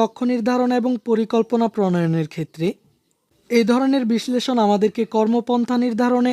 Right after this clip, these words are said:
অনেক সহায়তা করে। আমরা আবু ও শিলার পরিকল্পনায় আবার একটু ফিরে যাই।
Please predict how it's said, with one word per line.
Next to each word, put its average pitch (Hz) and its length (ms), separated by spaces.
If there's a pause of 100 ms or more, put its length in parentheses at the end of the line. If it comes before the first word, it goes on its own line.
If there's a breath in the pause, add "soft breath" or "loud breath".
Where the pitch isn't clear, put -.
(140)
অনেক 208 300
সহায়তা 165 520
করে। 160 280 (880)
আমরা 233 260 (140)
আবু 214 200 (180)
ও - 60
শিলার 233 440
পরিকল্পনায় 247 680
আবার 208 240
একটু - 220
ফিরে 165 300
যাই। 160 180